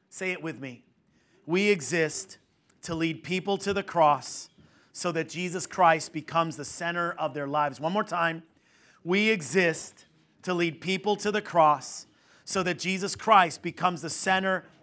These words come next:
of their lives. Listen, uh, uh, twenty years plus ago, somebody in a service said a, a, a phrase and a statement about a hundred times, and by the end of the service, uh, "Why is he saying that again and again?"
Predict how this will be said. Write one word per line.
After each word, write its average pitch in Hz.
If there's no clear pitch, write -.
of 170
their 160
lives. 160
Listen, 180
uh, -
uh, 143
twenty 202
years 185
plus 185
ago, 156
somebody 185
in 190
a 180
service 165
said 175
a, 156
a, 165
a 151
phrase 185
and 156
a 156
statement 151
about 170
a 165
hundred 208
times, 190
and 165
by 170
the 175
end 214
of 208
the 208
service, 190
uh, 170
"Why 330
is 320
he 247
saying 392
that 285
again 349
and 285
again?" 339